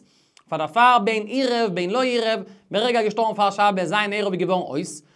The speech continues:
און נאך האט מען געזאגט, וואס ער גיט, קיין חלק אין דעם חצר יורשי. האט ער נישט געקומען וואוינען, אז האט ער נישט. אויס ער געקומען דא וואוינען,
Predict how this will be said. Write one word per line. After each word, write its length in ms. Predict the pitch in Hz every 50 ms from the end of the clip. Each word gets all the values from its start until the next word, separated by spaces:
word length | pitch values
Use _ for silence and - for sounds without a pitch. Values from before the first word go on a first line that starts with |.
| _ _ -
און 80 | 170 196
נאך 160 | 240 233 233
האט 80 | 233 208
מען 100 | 214 202
געזאגט, 280 | 196 190 - 247 233
וואס 180 | 214 202 - 202
ער 40 | 202
גיט, 200 | 214 277 269 -
קיין 160 | - 247 -
חלק 240 | - 226 214 202 202
אין 120 | 214 208
דעם 120 | 202 196
חצר 320 | - - 208 202 202 208 190
יורשי. 340 | 165 160 127 120 - - 190 208 202 - _ _ _ _ _ _ _ -
האט 260 | 262 285 294 294 294
ער 80 | 254 240
נישט 260 | 214 220 214 208 190
געקומען 280 | 196 190 226 214 208 202
וואוינען, 400 | 185 196 196 202 196 202 202 -
אז 180 | 269 294 262
האט 120 | 254 - -
ער 60 | 180
נישט. 220 | 156 131 131 - - _ - 156
אויס 140 | 190 202
ער 60 | 214 226
געקומען 280 | 214 202 214 214 190
דא 60 | 151
וואוינען, 500 | 143 131 160 240 254 247 233 226 214 214